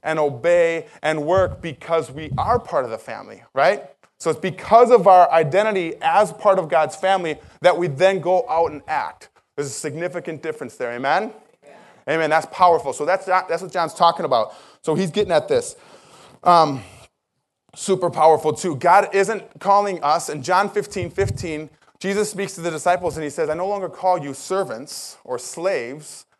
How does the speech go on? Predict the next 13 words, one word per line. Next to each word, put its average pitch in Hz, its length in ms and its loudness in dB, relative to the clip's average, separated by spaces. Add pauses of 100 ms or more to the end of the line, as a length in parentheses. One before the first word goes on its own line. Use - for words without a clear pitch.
I 139 60 -10
call 190 320 -2
you 170 140 -8
friends. 156 840 -6 (500)
I 139 80 -4
call 180 280 -2
you 175 140 -6
friends 143 680 -6 (320)
because," 185 680 6 (880)
I'll 143 100 0
just 131 160 -6
read 156 160 -2
it. 104 140 -2